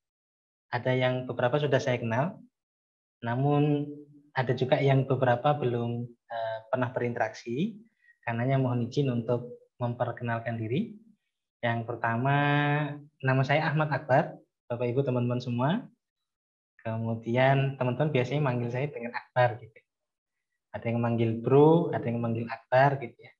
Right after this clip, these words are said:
Cuman ada beberapa yang manggil dan suka ketiru, eh, apa, suka keliru <laughs> dengan salah satu host, eh, acara kuliner. <laughs> Kalau teman-teman ingat Benu Bulu,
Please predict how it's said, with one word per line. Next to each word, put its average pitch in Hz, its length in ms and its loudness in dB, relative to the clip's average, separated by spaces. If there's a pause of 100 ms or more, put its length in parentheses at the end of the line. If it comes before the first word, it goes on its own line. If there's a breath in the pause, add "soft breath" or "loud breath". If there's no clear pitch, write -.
(420)
Cuman 139 240 4
ada 165 80 4
beberapa 147 880 4
yang 131 240 0
manggil 139 640 0
dan 123 160 -2
suka 135 240 0
ketiru, 135 480 2
eh, 131 240 4
apa, 165 240 0
suka - 320 -10
keliru 139 480 4
<laughs> - 1200 -8
dengan 151 680 4 (160 loud breath)
salah 147 260 4
satu 147 380 0
host, 147 480 -2 (480)
eh, 123 480 0
acara 147 320 0
kuliner. 156 640 2 (160)
<laughs> - 240 -8 (1120 soft breath)
Kalau 135 240 2
teman-teman 139 480 4
ingat 135 260 4 (300 loud breath)
Benu 139 320 6
Bulu, 139 480 4